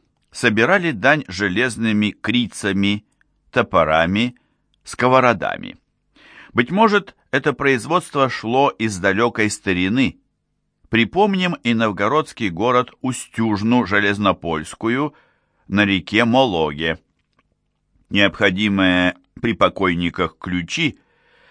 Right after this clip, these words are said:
свидетельствуют не только об их зажиточности, но также, быть может,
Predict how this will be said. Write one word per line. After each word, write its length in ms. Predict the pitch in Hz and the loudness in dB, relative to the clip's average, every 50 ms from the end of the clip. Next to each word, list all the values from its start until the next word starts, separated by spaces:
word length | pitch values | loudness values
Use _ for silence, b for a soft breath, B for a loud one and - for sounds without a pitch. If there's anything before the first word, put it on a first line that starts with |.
| B B B B | B B B B
свидетельствуют 920 | - - - 92 90 82 85 85 - 101 95 90 - - 104 107 110 - 92 | -14 -6 -4 -2 -2 0 -2 -2 0 -2 -2 -2 -2 -2 0 0 0 0 0
не 160 | 113 113 104 | 0 0 0
только 440 | - - 104 139 165 160 - 165 156 | 0 0 0 2 0 2 2 2 2
об 360 | - - - 104 87 80 104 | 4 4 2 2 2 2 0
их 180 | 104 95 - - - | -2 -2 -4 -10 -14
зажиточности, 1200 | 98 92 113 110 104 95 107 90 - 95 95 - - 98 117 120 - - - 135 151 156 156 _ _ _ B B B B B B B B - | -4 0 0 0 2 0 -2 -2 -2 -4 -4 -4 -4 -6 -6 -6 -6 -6 -6 -4 -4 -4 -6 _ _ _ B B B B B B B B -2
но 100 | 104 113 | 0 0
также, 380 | 110 - 196 220 220 170 190 160 | 2 2 2 2 2 2 0 0
быть 180 | 147 151 - | 0 -2 -2
может, 420 | - 92 127 165 160 170 160 - | 0 0 0 2 2 0 -2 -4